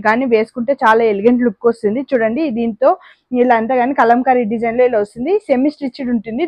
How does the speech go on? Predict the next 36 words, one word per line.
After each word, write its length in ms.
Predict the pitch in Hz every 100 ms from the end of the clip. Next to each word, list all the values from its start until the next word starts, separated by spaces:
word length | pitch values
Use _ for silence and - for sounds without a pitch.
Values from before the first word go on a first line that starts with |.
| 302
దీని 160 | 262 240
లోపల 240 | 226 302 269
lining 380 | 226 254 302 285
గానీ 140 | 277 254
ఉంటుంది. 380 | 214 202 233 440 - _ -
ఇలాంటి 280 | 277 277 269 254
models 380 | 247 269 277 403 403 302
చూడండి, 400 | 233 226 254 381
ఈ 20 | 226
బొమ్మకేసింది 600 | 233 247 302 302 294 277 254
అది 100 | 240
వచ్చి 120 | 247 359
ఈ 60 | 269
model 200 | 240 233 254
లో 60 | 240
ఉంటుంది. 340 | 208 196 226 466 - - - 233
మనం 160 | 233 247 233
ఇది 140 | 247 277
దుపట్టా 320 | 220 240 240 214
వస్తుంది, 300 | 196 180 233 -
చాలా 200 | 233 214 220
పెద్ద 180 | 190 190 226
దుపట్టా 300 | 208 208 196 170
వస్తుంది. 440 | - 170 170 240 453 _ _ _ _ _ _
చూడండి, 320 | 226 196 214 359 - _ 202
దుపట్టా 280 | 202 240 233
గానీ 140 | 240 262
చాలా 280 | 240 160 226 247
పెద్దది 320 | 214 175 226 214
వస్తుంది. 420 | 214 185 196 285 427 _ _ _ _ - -
టూ 60 | 269 247
అండ్ 120 | 233
హాఫ్, 120 | 240 _
ఇది 100 | 226 220
చూడండి, 340 | 254 254 208 302
two 60 | 311